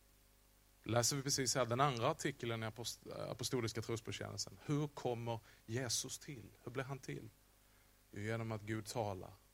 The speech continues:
och att den helige ande vilar över Maria. Och i sista tredje artikeln så talar vi om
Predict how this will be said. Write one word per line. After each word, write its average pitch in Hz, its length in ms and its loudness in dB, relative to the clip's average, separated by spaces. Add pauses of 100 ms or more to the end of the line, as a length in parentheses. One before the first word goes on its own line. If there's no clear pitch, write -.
(160)
och - 80 -12
att 95 60 -14
den 101 120 -6
helige 101 600 0
ande 98 320 -4 (260)
vilar 95 680 0 (400)
över - 180 -2
Maria. - 480 -8 (540)
Och - 240 0
i - 20 10
sista 113 340 8
tredje 117 360 6
artikeln 113 420 0
så 113 100 -2
talar 113 220 2
vi 107 120 2
om 110 180 0